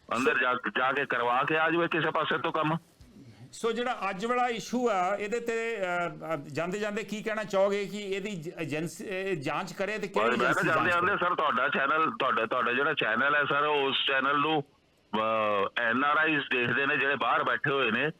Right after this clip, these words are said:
Speaker 2: ਜੀ।
Speaker 1: ਇਹ ਤਾਂ ਆਸਟ੍ਰੇਲੀਆ ਵਾਲੇ ਕਿਸੇ ਬ-, ਭੈਣ ਜਾਂ ਭਰਾ ਨੇ ਉੱਥੋਂ ਤੇ ਬ-, ਇਨਫਰਮੇਸ਼ਨ ਕੱਢ ਕੇ ਦਿੱਤੀ,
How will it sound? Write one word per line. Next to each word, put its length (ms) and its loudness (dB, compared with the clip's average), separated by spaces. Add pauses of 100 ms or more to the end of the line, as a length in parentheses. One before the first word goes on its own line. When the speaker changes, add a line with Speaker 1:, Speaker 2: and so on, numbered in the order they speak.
Speaker 2:
ਜੀ। 280 -2
Speaker 1:
ਇਹ 60 0
ਤਾਂ 100 0
ਆਸਟ੍ਰੇਲੀਆ 680 2
ਵਾਲੇ 180 2
ਕਿਸੇ 260 0
ਬ-, 560 2
ਭੈਣ 260 2
ਜਾਂ 160 2
ਭਰਾ 320 2
ਨੇ 120 0
ਉੱਥੋਂ 340 0
ਤੇ 200 2
ਬ-, 380 0 (420)
ਇਨਫਰਮੇਸ਼ਨ 640 0
ਕੱਢ 200 0
ਕੇ 120 2
ਦਿੱਤੀ, 260 2